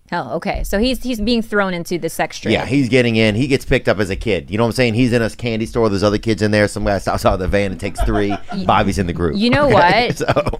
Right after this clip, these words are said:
Speaker 1: He would thrive in that situation. He's done a lot of meth in his life.
Speaker 2: Yeah.
Speaker 1: So he, and that's, I feel like he would be so strategic. I
Speaker 2: Mm-hmm.
Speaker 1: feel like he would eventually be the Heidi Fleiss of that sex
Speaker 2: Yeah,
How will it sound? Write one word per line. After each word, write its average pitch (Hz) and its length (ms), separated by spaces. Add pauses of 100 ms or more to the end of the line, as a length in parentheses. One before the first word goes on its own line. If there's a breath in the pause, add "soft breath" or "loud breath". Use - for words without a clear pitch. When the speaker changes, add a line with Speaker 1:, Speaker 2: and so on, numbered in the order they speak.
Speaker 1:
He 262 640
would 214 320
thrive 185 600
in 165 80
that 143 160
situation. 151 580
He's 214 220
done 240 120
a 247 60
lot 214 180
of 170 60
meth 151 340
in 190 120
his 214 200
life. 226 360
Speaker 2:
Yeah. 85 240 (240 soft breath)
Speaker 1:
So 185 320
he, 185 400
and 180 120
that's, 165 240
I 180 140
feel 196 320
like 175 140
he 180 160
would 170 180
be 165 80
so 175 280
strategic. 180 840
I 170 120
Speaker 2:
Mm-hmm. 113 100
Speaker 1:
feel 175 100
like 170 140
he - 160
would 165 280
eventually 175 540
be 160 140
the 160 80
Heidi 160 320
Fleiss 143 400
of 170 80
that 170 180
sex - 240
Speaker 2:
Yeah, 90 120